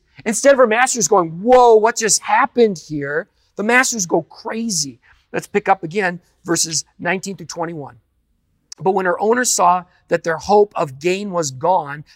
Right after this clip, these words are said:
they seized Paul and Silas and dragged them into the marketplace before the rulers.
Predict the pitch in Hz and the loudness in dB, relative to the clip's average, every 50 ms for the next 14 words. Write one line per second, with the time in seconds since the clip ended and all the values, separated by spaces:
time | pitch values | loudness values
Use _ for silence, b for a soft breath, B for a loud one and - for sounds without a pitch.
0 | b b 180 185 180 - - - - - 208 220 240 247 247 - - _ - 170 | b b -2 -2 0 0 -2 -4 -4 -4 -4 -2 -2 -2 -2 -4 -6 _ -2 0
1 | 170 156 151 151 143 - - 156 147 143 135 123 117 - b b b b b b | 0 0 0 -4 -4 -4 -2 -2 -2 -4 -6 -8 -10 -10 b b b b b b
2 | 170 180 165 131 143 160 175 190 202 226 214 196 220 208 - - 208 - 208 196 | -6 -6 -6 -6 -4 -2 0 0 0 0 -2 -4 -8 -8 -8 -12 -10 -8 -6 -6
3 | 175 170 180 185 202 - 214 175 _ - 175 160 156 - - 160 - - 156 156 | -4 0 0 0 0 0 -2 -8 _ -6 -6 -4 -6 -6 -10 -14 -14 -6 -6 -6
4 | 151 160 165 175 190 196 190 175 - - - - - | -4 -4 -6 -6 -4 -4 -4 -4 -6 -10 -12 -12 -14